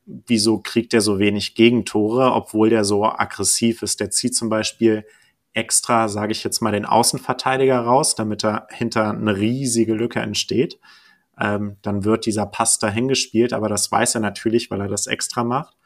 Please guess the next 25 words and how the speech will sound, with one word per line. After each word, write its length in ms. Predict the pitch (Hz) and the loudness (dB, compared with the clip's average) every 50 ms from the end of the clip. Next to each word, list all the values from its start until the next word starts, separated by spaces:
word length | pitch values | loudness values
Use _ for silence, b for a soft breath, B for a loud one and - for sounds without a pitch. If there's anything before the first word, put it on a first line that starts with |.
| b b b b b - | b b b b b -10
Und 80 | 113 | -6
dann 200 | 104 101 107 - _ | -6 -6 -6 -8 _
hat 220 | - - - 113 - | -14 -10 -10 -6 -4
er 120 | 110 107 | -4 -2
schon 300 | 95 - - 113 110 110 | -2 -2 -2 -2 -2 -2
quasi 400 | 107 - 113 107 104 107 104 107 | -2 -2 -2 0 0 0 -2 -2
eine 180 | 104 104 107 104 | -2 -2 -2 -2
Sekunde 460 | 98 117 110 - - 123 127 123 120 | -2 -4 -4 -2 -2 0 0 0 -2
vorher 280 | - - 123 120 113 110 | -2 -2 0 0 2 2
den 120 | 110 107 | 0 0
Innenverteidiger 920 | 110 - 127 127 127 120 - 110 - - - 107 107 107 107 110 110 - - | -2 -2 0 0 0 0 -2 -4 -2 -2 -2 -2 0 0 0 0 0 0 -2
angewählt 520 | 107 110 110 101 104 110 117 131 143 - b b b b b b b b _ | -4 -4 -4 0 0 2 2 2 0 -4 b b b b b b b b _
und 220 | - 120 104 95 101 | -10 -10 -8 -4 0
wartet 340 | 101 104 113 - 110 95 - | 0 0 0 0 -4 -6 -6
schon 420 | - - 110 110 117 117 - - - - - | -2 -2 0 0 0 -2 -4 -6 -12 -12 -4
genau 340 | - 113 104 107 107 113 110 | -2 0 2 2 4 2 2
da, 280 | 107 117 110 113 117 113 | 2 2 2 2 2 2
wo 80 | 117 | 2
der 140 | 110 104 104 | 2 2 0
Ball 200 | 98 110 113 107 | 0 0 0 0
hinkommt, 640 | 101 117 127 131 127 - 117 110 117 127 127 - - - | -2 -2 -4 -4 -4 -4 -6 -4 -4 -6 -6 -8 -8 -6
auf 180 | 107 104 - | -8 -6 -6
den 180 | - 110 101 98 | -6 -6 -6 -4
Ball 220 | 101 104 110 117 | -4 -4 -4 -4
und 240 | 117 - 101 95 | -4 -6 -8 -10